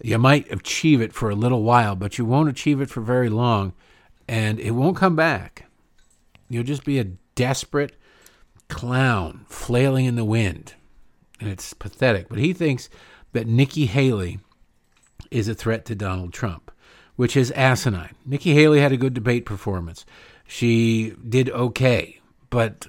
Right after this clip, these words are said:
nobody is really interested in Nikki Haley. The idea that she could be a threat to Donald Trump is absurd. What they can do, what all, there's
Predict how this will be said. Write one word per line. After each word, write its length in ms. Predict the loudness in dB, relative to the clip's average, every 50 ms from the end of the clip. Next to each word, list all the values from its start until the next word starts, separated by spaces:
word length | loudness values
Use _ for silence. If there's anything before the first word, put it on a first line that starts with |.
| _ -16
nobody 920 | -10 -4 -2 0 4 4 4 4 4 4 2 4 4 4 4 2 0 -2
is 320 | -2 -2 -2 -2 -4 -6 -6
really 340 | -4 -2 -2 -2 -2 -2 -2
interested 720 | -2 -2 -2 -2 -2 -4 -4 -8 -12 -16 -16 -16 -16 -20 -20 _ _ _ _ _ -20 _ _ _ _ _ _ _ _ _ _ _ -6
in 360 | -2 -2 -2 -2 -2 -6 -6 -6
Nikki 400 | -2 -2 -2 -2 -4 -6 -6 -4
Haley. 400 | -4 -4 -4 -4 -6 -8 -10 -8
The 140 | -4 -2 0
idea 340 | 0 0 2 2 2 4
that 160 | 2 2 0 -4
she 260 | -6 -4 -4 -4 -4
could 200 | -4 -6 -6 -4
be 180 | -2 0 0
a 40 | 0
threat 720 | -2 -4 -6 -10 -8 -6 0 2 4 4 4 2 -4 -10 -20 _ _ -20 -20 -20 -20 -20 _ _ _ _ -4
to 140 | -2 -2 2
Donald 400 | 4 4 4 4 4 0 -4 -4
Trump 360 | 2 2 2 4 2 0 -4 -6
is 200 | -4 -2 -2 -2
absurd. 720 | -2 -4 -6 -6 -2 0 2 2 2 2 0 -4 -10 -16 -18 -20 -20 _ -20 -20 -20 -20 -20 -20 -20 -20 -16
What 340 | -8 -4 -2 -2 -2 -4 -8
they 260 | -10 -4 -2 -2 -2
can 240 | 0 0 -2 -2 0
do, 180 | 0 0 0 2
what 160 | 2 2 4
all, 260 | 6 6 6 6 6
there's 720 | 4 2 2 4 4 4 4 2 -2 -6 -10 -14 -14 -14 -18